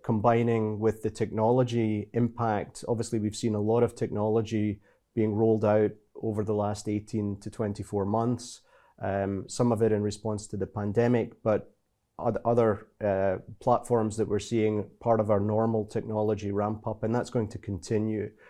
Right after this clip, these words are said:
So we have to take employees with us on that journey, and I think the H R role is, is, is pivotal there in terms of learning, development, and making sure that we've got the right level of skills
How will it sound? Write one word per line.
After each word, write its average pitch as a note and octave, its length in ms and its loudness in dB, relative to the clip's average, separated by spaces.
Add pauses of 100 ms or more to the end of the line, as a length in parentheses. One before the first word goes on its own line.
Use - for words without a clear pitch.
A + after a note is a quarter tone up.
(300)
So - 160 -2
we A#2 100 4
have C3 120 4
to A#2+ 80 -6
take - 240 2
employees G#2+ 440 0
with A#2+ 280 2
us A#2+ 120 -2
on A2 140 0
that G#2 180 -2
journey, A2 340 0
and G#2+ 100 0
I - 20 -2
think A2 220 -2
the F#2 160 -2
H G#2+ 220 -4
R G#2+ 140 0
role G#2 320 0
is, G2+ 240 -6
is, - 180 -8
is G#2 140 -10
pivotal A2 540 -4
there G#2 260 4
in G2+ 120 -2
terms G2+ 240 -2
of F#2+ 100 -8
learning, G#2+ 420 0
development, G#2 580 -2
and G2+ 100 -6
making G2+ 320 -4
sure G#2+ 240 -4
that F#2+ 120 -2
we've G2 140 -8
got G#2 220 -2
the G2 60 -4
right G2+ 280 0 (160)
level G2 320 -2
of F2+ 100 -8
skills G#2 560 -2